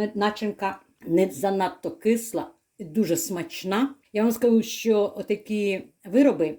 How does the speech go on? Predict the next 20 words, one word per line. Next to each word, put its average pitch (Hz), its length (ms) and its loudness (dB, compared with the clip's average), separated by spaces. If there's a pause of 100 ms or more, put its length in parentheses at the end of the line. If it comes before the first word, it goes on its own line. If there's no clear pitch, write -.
дуже 190 300 -2
смакують, 202 540 -4
коли 190 200 -6
вони 175 280 -8
холодні, 143 760 0
чесно. 147 500 -4 (600)
Мені 190 220 4
подобається 170 640 0
з - 40 -14
чаєм, 220 500 -2
там, 143 160 -4
з - 120 -8
кавою. 196 480 -4 (760)
Ну, 226 240 0
ви 185 120 -4
бачите, 165 420 -2
що 147 260 -4
тісто - 580 -4
м'якусіньке, 160 840 -4 (840)
гарнюсіньке. 165 960 -2